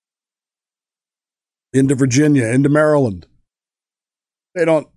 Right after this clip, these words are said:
in, in, in today's world, they don't necessarily need to be. It's nice to be close, but believe me, you don't have to be.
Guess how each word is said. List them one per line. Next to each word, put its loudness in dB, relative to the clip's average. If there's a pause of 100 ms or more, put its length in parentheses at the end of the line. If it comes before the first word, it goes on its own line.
(120)
in, -8
in, -6
in -4
today's 0
world, 0
they 0
don't -2
necessarily -2
need -2
to -6
be. -2
It's -8
nice -4
to -2
be -2
close, -4
but -4
believe -4
me, -2 (800)
you -10
don't -4
have -8
to -8
be. -10